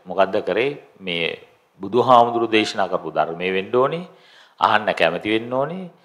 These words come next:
සම්පූර්ණ අවධානය මේ පැත්තට තියෙන්න ඕනේ. කියන හැම කාර්යයක්ම දැනගන්න හිත එලවන්න ඕනේ. මේ දැනගැනීමට හිත එලවපු අය තමයි මේ ප්‍රශ්න අහලා තියෙන්නේ.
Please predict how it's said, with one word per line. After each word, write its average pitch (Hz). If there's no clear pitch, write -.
සම්පූර්ණ 117
අවධානය 104
මේ 92
පැත්තට 90
තියෙන්න 95
ඕනේ. 147
කියන 120
හැම 101
කාර්යයක්ම 104
දැනගන්න 107
හිත 101
එලවන්න 98
ඕනේ. 87
මේ 107
දැනගැනීමට 110
හිත 101
එලවපු 123
අය 120
තමයි 127
මේ 135
ප්‍රශ්න 95
අහලා 80
තියෙන්නේ. -